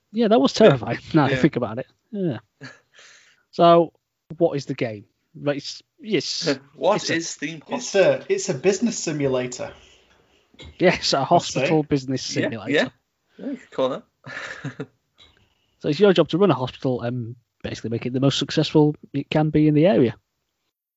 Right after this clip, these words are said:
Speaker 2: Yep.
Speaker 3: Or not.
Speaker 1: Yeah,
Speaker 3: <laughs>
Speaker 1: or not.
Speaker 2: Or not, yeah.
Speaker 1: <laughs> I'm just reading a bit from the, uh,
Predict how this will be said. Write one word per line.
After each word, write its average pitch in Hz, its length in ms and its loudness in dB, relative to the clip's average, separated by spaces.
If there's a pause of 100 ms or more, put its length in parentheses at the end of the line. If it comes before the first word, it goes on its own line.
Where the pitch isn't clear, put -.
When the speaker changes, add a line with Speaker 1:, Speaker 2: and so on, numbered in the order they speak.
(160)
Speaker 2:
Yep. - 160 -4 (580)
Speaker 3:
Or 156 180 4
not. 175 420 2 (720)
Speaker 1:
Yeah, 160 280 4
Speaker 3:
<laughs> - 40 -2
Speaker 1:
or 165 220 6
not. - 140 4
Speaker 2:
Or 160 40 2
not, 175 240 -2
yeah. 160 120 -6 (340)
Speaker 1:
<laughs> 156 80 -20 (1300)
I'm 151 80 -10
just 180 120 -12
reading 190 220 0
a 160 40 0
bit 170 140 -8
from 143 140 -6
the, 127 180 -6
uh, 123 180 -6